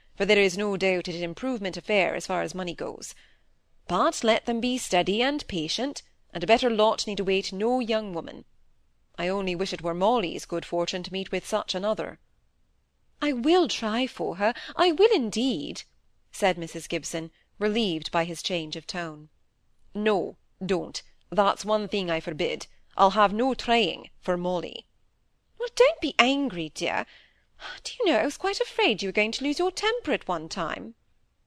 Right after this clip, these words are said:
"It would have been of no use," said he gloomily, getting up as if to close the sitting. His wife was only too glad to make her escape.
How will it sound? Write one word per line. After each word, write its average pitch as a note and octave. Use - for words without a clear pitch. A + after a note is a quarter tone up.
"It F3+
would F#3+
have E3+
been F3+
of D3+
no F3
use," D#3+
said E3+
he F3
gloomily, E3+
getting A3
up G#3
as F3
if E3+
to -
close F3
the E3
sitting. D#3+
His C4
wife B3+
was A3
only G3+
too F#3
glad F3+
to F3
make D#3+
her E3+
escape. E3